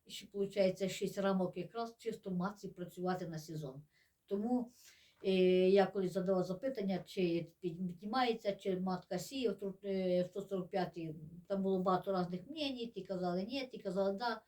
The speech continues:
Ну, я ставлю звідти і звідти послідніми, просто ставлю вощинку, приклею, степлером прибиваю.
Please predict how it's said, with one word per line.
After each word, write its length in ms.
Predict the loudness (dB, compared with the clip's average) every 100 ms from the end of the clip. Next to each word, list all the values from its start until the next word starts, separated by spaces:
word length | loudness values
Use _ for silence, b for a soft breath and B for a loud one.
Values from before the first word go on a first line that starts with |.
| b b b b -2
Ну, 80 | 2
я 120 | 2
ставлю 380 | 2 2 4 2
звідти 380 | 0 -6 -2
і 100 | 0
звідти 380 | 0 0 -2 -2
послідніми, 720 | -4 -4 -2 0 0 2 0 -2
просто 380 | -2 -6 -8
ставлю 360 | -10 0 2 2
вощинку, 640 | 0 -4 -6 -6 -8 -14 -16 _ _ _ _
приклею, 580 | -6 -4 0 2 2 -2
степлером 540 | -2 0 0 0 -2
прибиваю. 680 | 0 2 4 6 6 6 0